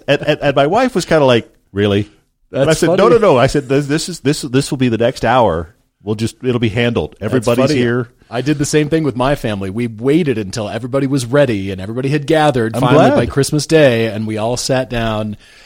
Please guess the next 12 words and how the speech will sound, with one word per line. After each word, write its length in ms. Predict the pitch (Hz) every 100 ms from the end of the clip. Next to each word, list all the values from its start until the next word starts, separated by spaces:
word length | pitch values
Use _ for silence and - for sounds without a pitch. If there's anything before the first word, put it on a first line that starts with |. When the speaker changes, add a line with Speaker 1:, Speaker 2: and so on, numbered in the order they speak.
| _
Speaker 2:
and 220 | - 110
watched 380 | 98 92 90 -
it, 200 | 92 85 -
and 300 | 90 90 87
it 60 | 71
was 160 | 92
fun 380 | - 120 110 110
to 120 | 120
just 400 | 101 107 - -
be 140 | 110 104
an 80 |
observer, 580 | 98 110 117 127 156 156